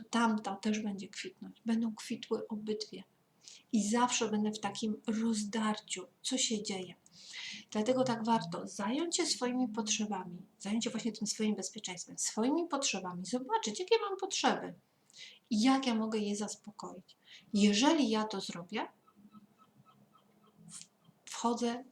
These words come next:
w rytm takiego spokoju. Spokoju, no, po prostu zajmuję się tym, co we mnie jest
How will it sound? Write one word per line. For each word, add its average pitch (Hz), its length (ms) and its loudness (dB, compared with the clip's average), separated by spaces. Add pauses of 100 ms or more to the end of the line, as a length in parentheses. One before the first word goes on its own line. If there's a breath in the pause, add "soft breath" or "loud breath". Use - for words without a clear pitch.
(440)
w 208 220 -2
rytm 226 400 2
takiego 214 560 -2
spokoju. 175 640 -8 (1300)
Spokoju, 277 760 0 (280)
no, 302 280 -2 (380)
po 254 80 -10
prostu 262 400 -4
zajmuję 226 680 4
się 208 260 -4 (560 loud breath)
tym, 240 280 2
co 214 160 -4
we 208 180 -4
mnie 196 300 0
jest - 300 -10